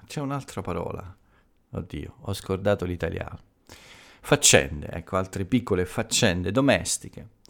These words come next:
da sbrigare, eh, dopo la cena, prima di rilassarmi un po' e decidere che, mm, per oggi era sufficiente così, e rimandare quindi alla mattina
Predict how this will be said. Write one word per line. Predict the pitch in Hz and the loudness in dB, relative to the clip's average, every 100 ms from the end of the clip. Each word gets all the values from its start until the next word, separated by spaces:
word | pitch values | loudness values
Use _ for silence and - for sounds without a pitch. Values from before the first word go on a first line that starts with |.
| - - - | -20 -20 -8
da | 87 | -4
sbrigare, | 90 104 127 110 - - - - _ - - - - _ | -4 0 2 2 0 -4 -14 -20 _ -20 -20 -20 -20 _
eh, | - - 78 | -14 -10 -6
dopo | 90 92 107 | -4 0 2
la | 117 | 4
cena, | 117 107 82 76 92 _ _ _ _ _ _ _ _ _ _ | 2 0 -4 -10 -18 _ _ _ _ _ _ _ _ _ _
prima | 170 156 120 | 6 8 10
di | 107 | 8
rilassarmi | 101 98 - 87 98 | 4 2 2 2 2
un | 135 | 2
po' | 127 160 165 110 - - - - _ _ _ _ | 6 6 4 -4 -12 -16 -20 -20 _ _ _ _
e | 107 92 90 | -4 -2 -2
decidere | 95 113 - 95 87 85 | 2 2 2 0 -2 -4
che, | 90 87 82 82 | -6 -6 -4 -4
mm, | 82 82 87 87 87 - | -4 -6 -8 -8 -10 -2
per | 101 95 | 4 6
oggi | 90 85 - 90 87 - - - _ | 6 4 -2 -2 -4 -10 -20 -20 _
era | 87 87 | -2 0
sufficiente | 90 - - 92 87 76 78 - | 0 -4 -4 -2 -2 -4 -6 -8
così, | - 80 82 71 - _ - - - - - - _ | -6 -6 -6 -10 -14 _ -20 -20 -20 -20 -20 -20 _
e | - 104 | 2 4
rimandare | 104 101 98 98 92 90 85 | 6 6 8 8 8 8 2
quindi | 92 87 85 | -2 0 0
alla | 85 | 2
mattina | 92 95 - 82 82 80 | 0 -2 -6 -8 -8 -10